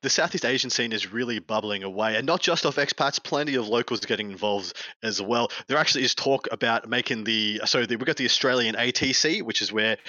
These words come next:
every state of Australia sends a representative, um, uh, team,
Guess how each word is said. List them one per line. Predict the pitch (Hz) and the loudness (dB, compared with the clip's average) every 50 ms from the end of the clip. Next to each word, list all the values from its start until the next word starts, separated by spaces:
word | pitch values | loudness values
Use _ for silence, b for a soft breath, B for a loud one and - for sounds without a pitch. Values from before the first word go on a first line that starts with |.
| B B B B B | B B B B B
every | 120 101 113 110 | -2 -2 -2 -2
state | - - 110 104 | 0 0 0 0
of | 104 104 | 0 0
Australia | 104 - - 107 110 107 107 107 101 - B B B B | 0 0 2 2 2 2 2 2 0 -2 B B B B
sends | - 131 110 110 | -2 -2 -2 0
a | 107 | -2
representative, | 113 110 - 107 110 110 110 104 104 101 98 95 - - B B B B B B | -2 -2 -2 -2 -2 -2 -2 0 0 0 -2 -2 -6 -12 B B B B B B
um, | 107 107 104 104 104 101 101 98 98 98 95 _ _ _ _ _ _ _ - - - _ _ _ _ _ _ - | 0 0 2 2 0 -2 -4 -6 -10 -14 -16 _ _ _ _ _ _ _ -18 -18 -18 _ _ _ _ _ _ -2
uh, | 104 101 101 | -2 0 0
team, | - - - 147 156 196 233 | 0 2 2 2 2 2 0